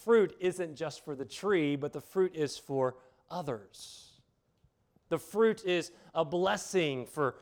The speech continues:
others. The strong tree who is drawing from living waters of Christ is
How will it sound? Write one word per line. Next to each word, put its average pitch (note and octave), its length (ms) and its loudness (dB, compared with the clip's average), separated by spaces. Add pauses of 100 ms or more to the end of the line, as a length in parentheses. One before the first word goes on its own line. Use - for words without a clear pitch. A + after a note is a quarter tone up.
(140)
others. D#3+ 600 4
The D3+ 100 -2
strong G3 400 2
tree G#3 320 0
who E3+ 160 2
is D3+ 160 -2
drawing F#3 400 2
from D#3+ 240 -2
living F3 340 0
waters F3 460 0 (220)
of C#3 180 -6
Christ F3 600 -4
is D#3 420 -6